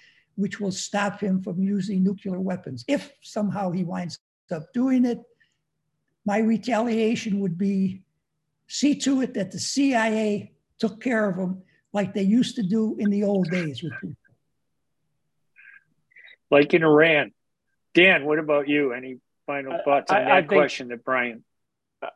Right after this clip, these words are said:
Speaker 3: I, I think that, uh, if a nuclear weapon was used, we'd have to symbolically do something in, in response. Um, I don't think it,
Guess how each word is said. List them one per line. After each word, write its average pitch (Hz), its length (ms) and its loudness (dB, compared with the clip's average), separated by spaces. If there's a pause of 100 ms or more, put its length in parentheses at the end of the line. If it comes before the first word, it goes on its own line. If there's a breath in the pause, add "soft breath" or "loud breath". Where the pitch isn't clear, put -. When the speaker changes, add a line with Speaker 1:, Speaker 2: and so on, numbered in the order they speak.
(180)
Speaker 3:
I, 180 380 0
I 180 60 6
think 165 300 -2
that, 143 260 -2 (160)
uh, 131 340 0 (260)
if 147 300 -6
a - 80 -10
nuclear 160 320 -2
weapon 151 340 2
was 131 220 -6
used, 156 420 0 (880)
we'd 202 260 0
have 185 360 0
to 160 220 -2
symbolically 170 1120 2 (600)
do 160 180 -2
something 175 600 -2
in, 170 440 -4 (140)
in 175 180 -2
response. 170 880 -2 (120)
Um, 120 580 -4 (1120)
I 147 160 0
don't 156 240 -2
think 160 320 -4
it, 147 200 -4